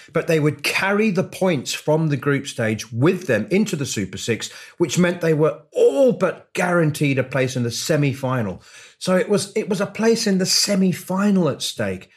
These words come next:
not just a place in the, in the Super Six. Boucher, in the belief that the six had got South Africa to the target, blocked the last ball.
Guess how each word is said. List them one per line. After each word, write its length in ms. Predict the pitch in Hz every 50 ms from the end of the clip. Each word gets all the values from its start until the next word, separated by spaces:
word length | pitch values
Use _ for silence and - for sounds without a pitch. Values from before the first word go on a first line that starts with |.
| _ _
not 240 | - 160 196 - -
just 200 | - 196 185 -
a 60 | 185
place 320 | 185 - 165 151 143 - -
in 80 | 131
the, 180 | 127 123 120 - -
in 120 | 123 117 113
the 40 |
Super 320 | 107 - - 117 104 - -
Six. 380 | - - - 95 - - - - - - - - - _ _
Boucher, 420 | - 170 180 180 165 - - 175 156
in 160 | - 143 135
the 100 | 127 127
belief 380 | - - 151 170 175 156 - -
that 80 | 107
the 140 | - 117 113
six 640 | - - - - 185 - - - - - - - _ _ _ _ _ -
had 180 | 127 113 101
got 220 | - 180 180 143 -
South 140 | - 139
Africa 340 | 131 123 117 131 107 110 101
to 160 | - - 120
the 60 | 101 92
target, 480 | - - 123 110 107 98 110 107 - - - _ _ _ _ _
blocked 640 | - 147 139 139 147 156 151 156 - - - - 113
the 80 | 117 123
last 480 | 123 120 123 120 120 113 - - -
ball. 460 | - 120 120 110 104 92 85 76 -